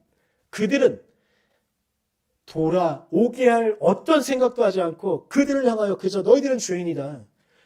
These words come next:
너희들은 우리의 열조에 돌아갈 수 없다. 아브라함, 우리의 할아버지 아브라함, 이삭, 야곱의 그 하나님을 뵐 면목이 너희들은 없는 자들이라고." 하면서 그들을 비난하고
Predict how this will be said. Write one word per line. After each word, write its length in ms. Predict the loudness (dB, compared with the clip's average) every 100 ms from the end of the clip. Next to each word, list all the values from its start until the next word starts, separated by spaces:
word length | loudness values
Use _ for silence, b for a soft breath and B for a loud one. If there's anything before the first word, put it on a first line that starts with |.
| _
너희들은 840 | 4 6 6 4 4 2 -6 -14 _ _ _
우리의 640 | -4 -2 0 4 4 4
열조에 420 | 4 2 4 0 0
돌아갈 340 | -2 -2 -2
수 140 | -6
없다. 280 | -12 -10 -12
아브라함, 540 | 2 2 6 4 4 0
우리의 220 | -4 2
할아버지 600 | 4 4 2 0 0 -4 -2
아브라함, 480 | 0 4 4 2 -6
이삭, 340 | -8 -2 0 4
야곱의 540 | 4 4 6 8 6 B B B
그 480 | 6 8 8 4 -8
하나님을 680 | -4 2 4 4 2 0 -2
뵐 360 | 6 8 8 6
면목이 480 | 4 4 2 2 4
너희들은 300 | 2 2 0
없는 340 | -2 0 -4
자들이라고." 680 | -2 -4 -4 -8 -6 -6 -6
하면서 600 | -6 -10 -10 -12 -14 -16 _ _ _ _ _
그들을 440 | -14 -8 -6 -8
비난하고 720 | -8 -10 -6 -6 -8 -10 -16